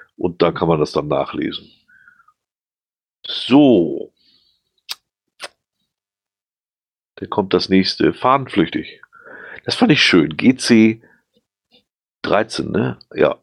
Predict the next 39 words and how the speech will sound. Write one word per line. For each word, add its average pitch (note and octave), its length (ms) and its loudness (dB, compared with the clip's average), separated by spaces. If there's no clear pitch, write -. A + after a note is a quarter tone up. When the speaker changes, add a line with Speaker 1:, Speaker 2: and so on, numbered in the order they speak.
Speaker 1:
dreizehn A#2 560 0
eins G2 480 -2
Q - 220 0
sieben F2 400 2
oder - 280 0
auch D#2 220 0
G F2 160 -2
C - 180 2
eins F#2 380 -2
drei F2 280 0
eins E2+ 360 -2
Q - 200 -4
sieben, F#2 560 0
fahnenflüchtig. - 1400 -4
Ich - 120 -8
fand G2 220 0
das F2 80 0
so - 80 0
schön, D#2+ 340 2
weil D#2+ 200 2
irgendwie F2+ 240 -4
der F2+ 120 0
Name E2 360 0
ist F2+ 120 -4
Programm. C#3 500 -6
Speaker 2:
<laughs> - 160 0
Ja, - 80 0
genau, - 300 -4
das - 160 0
stimmt. - 160 -4
Speaker 1:
Das F#2 140 -2
ist F2 200 -2
wirklich, F#2 300 2
das F2+ 160 0
fand G#2+ 400 -2
ich - 300 -2
irgendwie G2+ 280 2
so G#2 160 4
süß. F#2+ 380 4